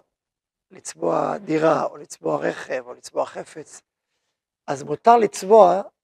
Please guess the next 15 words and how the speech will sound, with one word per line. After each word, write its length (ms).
או 60
לנקות, 540
או 40
לייפות, 440
שיהיה 200
יפה. 360
אבל 120
אסור 300
לך 220
שהצביעה 560
הזאת 180
תכסה 340
על 60
איזה 200
מום. 200